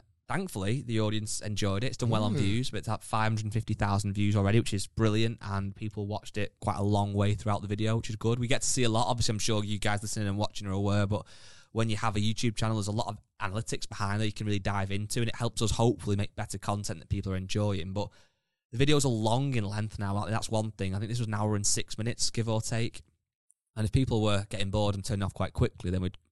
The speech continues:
Speaker 1: obviously make them shorter. But thankfully, lots and lots and pe-, of people, the vast majority, are watching it all. But what's interesting, not all in one stint. So I went to the range yesterday, actually. Uh, my wife was meeting some friends at the Trafford Centre.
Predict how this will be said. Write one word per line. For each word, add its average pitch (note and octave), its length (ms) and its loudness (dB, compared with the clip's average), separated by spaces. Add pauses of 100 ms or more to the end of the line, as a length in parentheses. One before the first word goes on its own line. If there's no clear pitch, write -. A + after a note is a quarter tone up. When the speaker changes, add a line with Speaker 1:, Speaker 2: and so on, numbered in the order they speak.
(120)
Speaker 1:
obviously F#2+ 280 -2
make F#2 140 0
them G2 100 -6
shorter. F#2+ 580 0 (460)
But F#2 100 -10
thankfully, G#2+ 680 -2 (260)
lots G#2+ 420 2
and G#2 140 2
lots - 240 0
and F#2+ 140 -2
pe-, G2+ 200 0
of G2 120 -10
people, A2 320 -2
the F#2+ 80 -2
vast A2+ 220 -2
majority, G2 520 -2 (720)
are G#2+ 60 -2
watching G#2 280 0
it G2 60 -2
all. G#2 260 2 (220)
But C#3+ 80 0
what's F#3 160 4
interesting, F#3+ 320 2
not B2+ 120 2
all D#3 140 4
in D3+ 140 2
one C#3 340 0
stint. D3 360 0 (220)
So - 140 4
I C#3+ 60 6
went D#3 100 2
to - 60 -6
the C3+ 80 2
range C#3 320 2
yesterday, A#2 240 -2
actually. G#2+ 580 -4
Uh, G2 220 0
my G2+ 100 0
wife A2 240 2
was - 120 -12
meeting G2 120 -2
some F#2+ 140 -4
friends G2+ 240 -4
at - 20 -6
the - 80 -10
Trafford A2 240 -6
Centre. G2+ 440 -6